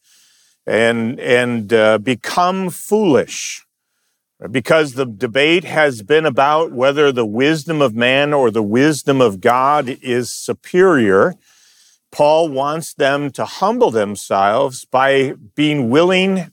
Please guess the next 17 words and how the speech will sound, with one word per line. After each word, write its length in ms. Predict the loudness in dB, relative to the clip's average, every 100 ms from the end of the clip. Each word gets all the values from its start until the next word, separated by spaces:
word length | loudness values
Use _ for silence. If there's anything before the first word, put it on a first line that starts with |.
| -4
to 180 | 2 2
accept 720 | 2 -4 -2 0 0 -2 -2
the 120 | 0
world's 440 | 2 4 2 0 -2
rejection. 640 | -2 0 -2 -4 -14 -16 _ _ _ _ _ _ _ _ _ _ _ _ _
Go 160 | 0 2
ahead 160 | 2 0
and 120 | -4
become 500 | -4 -2 0 0 -4
foolish. 520 | -2 0 2 -2 -2
Allow 460 | 0 2 4 2 2
the 120 | 2
world 540 | 4 4 4 2 0
to 160 | -4 -8
think 460 | -4 -4 -4 -2
you're 160 | 0 0
foolish 920 | -2 2 4 6 4 2 -2 -8